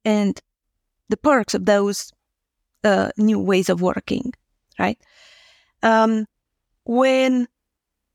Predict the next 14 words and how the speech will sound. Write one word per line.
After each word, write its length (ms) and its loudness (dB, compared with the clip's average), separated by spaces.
uh, 380 2
we, 360 -2
at, 220 0
with, 180 2
at, 200 0
with 200 -2
data, 540 0
we 160 2
go 240 0
to 220 -2
a 40 0
team 380 2
and 180 0
say, 220 0